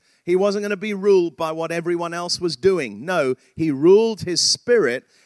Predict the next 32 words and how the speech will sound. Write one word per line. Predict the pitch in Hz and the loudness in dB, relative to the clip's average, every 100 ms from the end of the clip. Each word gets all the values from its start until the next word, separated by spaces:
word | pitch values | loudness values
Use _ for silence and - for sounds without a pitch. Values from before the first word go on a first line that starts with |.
| - | -10
and | 156 | -8
because | 170 190 170 | -6 -6 -4
he | 170 | -4
had | 170 147 | -4 -8
the | 147 | -6
ability | 143 123 226 226 180 | -4 0 0 0 -2
to | 151 139 | -4 -2
rule | 165 208 196 | 2 2 2
his | 175 - | -2 -4
spirit | - 220 202 147 | -4 0 0 0
and | 139 | -4
not | 165 220 - | -6 -6 -6
be | 247 | -14
dominated | 170 170 147 131 131 120 117 101 | -6 -6 -6 -10 -8 -8 -10 -10
by | 123 120 | -12 -12
fear | - - 151 113 123 135 _ _ | -14 -12 -8 -6 -6 -8 _ _
or | - 147 | -6 -6
by | 123 139 139 127 _ _ | -4 -4 -4 -8 _ _
people's | 175 151 156 139 | -2 -2 -6 -6
opinions, | 143 - 180 147 123 123 - - _ - | -6 -6 -8 -8 -8 -10 -12 -16 _ -4
he | 196 | -2
was | 185 165 | 0 -2
able | 190 196 170 151 | -2 -2 -4 -8
to | 160 | -6
inherit | 156 147 180 151 135 | -6 -6 -6 -6 -8
the | 135 | -14
promises | - 147 143 - 151 | -14 -14 -10 -10 -8
of | 170 | -10
God | - 120 120 | -6 -8 -8
for | - | -8
his | 135 156 | -8 -6
life. | 170 135 | -6 -6